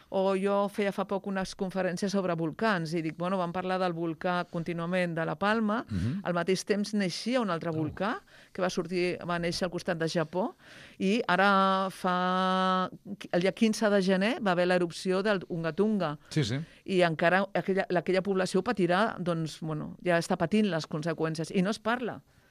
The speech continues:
Speaker 1: Eh, perquè en cada moment, doncs, bueno, hi ha uns temes. I llavors la, la, la població que a mi em preocupa, que pensa que està tan informada, no mira.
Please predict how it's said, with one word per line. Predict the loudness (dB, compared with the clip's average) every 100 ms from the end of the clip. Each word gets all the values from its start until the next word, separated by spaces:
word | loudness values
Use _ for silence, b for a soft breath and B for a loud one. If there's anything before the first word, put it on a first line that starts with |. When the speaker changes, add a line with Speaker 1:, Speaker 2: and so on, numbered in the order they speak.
| B B B B B -4
Speaker 1:
Eh, | -2 0 -2 -4 -6
perquè | -6 -6 -4
en |
cada | 0 0
moment, | 2 2 2 4 2 0
doncs, | -2 -2 -4
bueno, | -6 -4
hi | -4
ha |
uns | -6 -4
temes. | -4 -4 -2
I | -2
llavors | 0 -2
la, | 0
la, | 0 0
la | -2
població | -2 -2 -4 -2 0 0 -4 B B B B
que | 2
a |
mi | 4
em | 2
preocupa, | 2 0 0 0 0
que | 0
pensa | -2 -2 -4
que | -4
està | -2
tan | -2
informada, | -2 -2 -2 0 0 -2 -6 -14 _ _ _ B B B B B
no | 0
mira. | 0 -2